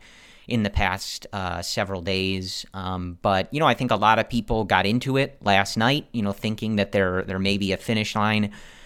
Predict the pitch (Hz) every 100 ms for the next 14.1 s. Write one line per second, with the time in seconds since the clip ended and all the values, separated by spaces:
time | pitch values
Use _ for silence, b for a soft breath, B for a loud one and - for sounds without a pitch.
0 | B B 107 131 135 139 120 110 101 98
1 | 117 107 101 107 101 - 104 98 92 92
2 | 87 90 92 - - 107 - 127 120 -
3 | - - 107 98 - 107 104 113 104 -
4 | 95 95 95 95 95 98 98 95 98 92
5 | 98 95 92 87 107 107 107 104 - B
6 | B B - 101 92 101 104 - - 123
7 | 120 117 110 107 110 101 98 92 - -
8 | - 110 95 - 117 104 107 104 - 98
9 | 101 98 98 90 92 92 90 95 98 92
10 | - - - 98 92 90 95 98 87 98
11 | 82 - 101 92 90 87 - - - 101
12 | 107 - 113 113 107 101 92 92 92 95
13 | - 113 113 117 113 95 - 87 87 -